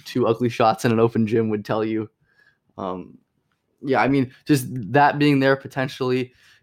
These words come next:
in, you know, the, the late lottery or, you know, even in the mid lottery is, is, is really incredible value for a lot of, you know, for a couple of pretty good teams, you know, like Phoenix, you know, getting another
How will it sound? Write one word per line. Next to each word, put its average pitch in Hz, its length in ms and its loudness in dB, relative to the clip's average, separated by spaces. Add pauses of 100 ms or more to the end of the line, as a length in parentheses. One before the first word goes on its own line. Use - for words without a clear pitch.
(100)
in, 123 200 -4
you 120 60 -4
know, 113 300 -8 (180)
the, 135 80 -10
the 123 160 -4
late 120 280 -2
lottery 123 520 0
or, 101 180 -2
you 113 100 -10
know, 90 180 -8 (120)
even 123 260 0
in 107 120 -4
the 110 80 0
mid 110 220 0
lottery 104 420 0
is, 107 140 -10
is, 113 220 -6
is 117 180 -8
really 120 220 0
incredible 107 420 -4
value 107 300 -2
for - 160 -12
a - 20 -2
lot 147 140 2
of, 143 200 -2
you 131 80 0
know, 120 80 2
for 123 160 -2
a - 20 0
couple 135 220 -2
of 123 80 -10
pretty 127 180 -2
good 117 200 -2
teams, 113 420 -8
you 113 60 -10
know, 107 120 -4
like 131 320 -12 (380)
Phoenix, 120 600 -2
you 113 160 -8
know, 107 80 -8
getting 113 360 0
another 107 260 -2